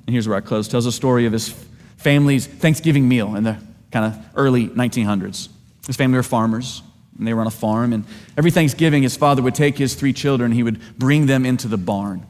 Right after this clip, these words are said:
and he would have them come in and see all of the gifts that God had provided for them in the harvest that year.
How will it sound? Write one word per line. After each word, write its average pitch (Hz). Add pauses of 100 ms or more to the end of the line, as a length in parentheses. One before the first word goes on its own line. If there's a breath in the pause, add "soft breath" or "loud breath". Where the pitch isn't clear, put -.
(720 soft breath)
and 123
he 135
would 127
have 139
them 135
come 147
in 143
and 117
see 143
all 151
of 123
the 135
gifts 123
that 123
God 135
had 131
provided 131
for 123
them 120
in 123
the 120
harvest 120
that 113
year. 95